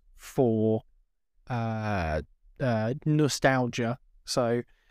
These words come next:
and I, I'm, I'm sure that, I'm sure that lots of people do like Inside Out, but, um,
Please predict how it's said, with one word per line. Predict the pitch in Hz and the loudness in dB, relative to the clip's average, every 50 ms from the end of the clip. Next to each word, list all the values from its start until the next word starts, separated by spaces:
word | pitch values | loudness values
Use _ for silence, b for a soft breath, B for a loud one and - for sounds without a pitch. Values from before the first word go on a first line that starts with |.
| b b b | b b b
and | 202 220 | 4 4
I, | 233 220 | 6 4
I'm, | - 202 233 233 214 220 | 4 4 2 2 4 2
I'm | 226 214 | 0 0
sure | - - 285 269 254 220 | 2 2 2 2 4 4
that, | 226 | 4
I'm | 170 180 175 | 4 2 2
sure | - 233 214 175 | 0 0 2 2
that | 165 170 170 156 | 2 2 2 2
lots | 165 131 - - | 2 2 2 0
of | 147 | -2
people | - 151 143 - 143 139 | 0 0 0 0 0 0
do | 127 147 135 131 | 2 2 2 2
like | 135 127 127 - - | 2 2 0 0 -2
Inside | 131 123 117 - 113 110 113 113 | -2 -2 -2 0 -2 -2 0 0
Out, | 113 113 92 - - | -2 -2 -4 -4 -4
but, | - 123 120 113 120 | -2 -2 0 0 0
um, | 113 113 113 117 117 117 120 | 0 0 0 0 0 0 -2